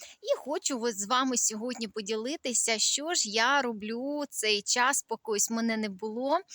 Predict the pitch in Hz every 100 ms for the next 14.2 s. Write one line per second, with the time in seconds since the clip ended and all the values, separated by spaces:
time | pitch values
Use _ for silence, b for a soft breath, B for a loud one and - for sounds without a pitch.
0 | B B B - 214 214 208 240 240 -
1 | 226 - 190 196 214 233 - 208 196 226
2 | 294 320 - 285 269 269 269 254 - 208
3 | 208 196 - 214 202 220 208 - 233 202
4 | 208 208 214 277 311 320 - 269 247 208
5 | 190 - 208 208 208 196 196 190 220 233
6 | - 196 202 233 247 214 220 262 302 262
7 | 269 240 269 254 B B B B - -
8 | 254 302 269 277 254 240 233 226 214 226
9 | 240 233 233 - 294 392 247 247 233 208
10 | - 226 214 - 262 254 - - 226 220
11 | 262 247 220 202 214 269 370 339 247 277
12 | 269 - 262 - 466 277 285 247 220 220
13 | 226 220 202 185 233 220 196 190 240 381
14 | 311